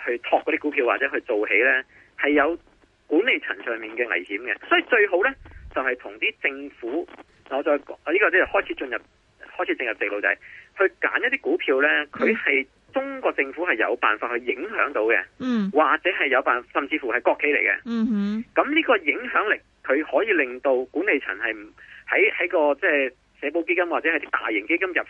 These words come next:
Speaker 1: 市嘅時候呢，唔會選手啊嘛。
Speaker 2: 嗯。
Speaker 1: 因為呢度入，呢度狂買，狂買，跟住佢話：「哦，我哋而家批二十percent股權出去啦，咁就批折讓二十percent。」哇！
Speaker 2: 哦，OK。
Speaker 1: <laughs>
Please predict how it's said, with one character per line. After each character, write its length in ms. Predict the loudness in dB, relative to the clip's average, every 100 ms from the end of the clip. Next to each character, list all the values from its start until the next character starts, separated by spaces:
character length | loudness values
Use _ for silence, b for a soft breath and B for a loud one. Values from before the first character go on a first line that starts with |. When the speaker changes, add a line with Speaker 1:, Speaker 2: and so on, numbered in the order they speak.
| -4
Speaker 1:
市 80 |
嘅 160 | -4 -2
時 80 | 0
候 60 |
呢， 100 | 0 -2
唔 200 | -4 -8
會 60 |
選 200 | -6 -4
手 180 | 0 0
啊 40 | 0
嘛。 180 | -6 -6
Speaker 2:
嗯。 180 | -4 2
Speaker 1:
因 80 | 4
為 60 |
呢 140 | 4 4
度 60 |
入， 60 | 4
呢 300 | 2 0 -4
度 0 | -2
狂 160 | -2
買， 160 | 0 -2
狂 160 | 0 0
買， 120 | 0
跟 100 | 0
住 60 |
佢 120 | 0 2
話： 100 | 2
「哦， 260 | 4 2 0 _ b b
我 80 | -2
哋 60 | 0
而 40 |
家 120 | 0
批 260 | 0 -4 -2
二 100 | -4
十 80 | -4
percent 280 | -2 -2
股 180 | -2 -6 -4
權 140 | -4 0
出 100 | 2
去 60 |
啦， 220 | 4 4 2
咁 100 | 0
就 120 | -2
批 460 | 0 -2 -2 -10
折 20 | -4
讓 140 | -2
二 60 | -2
十 140 | -4
percent。」 340 | -4 -2 0 4
哇！ 240 | 4 4 2
Speaker 2:
哦， 300 | 2 2 2
OK。 160 | 2 0
Speaker 1:
<laughs> 460 | 0 -2 -6 -8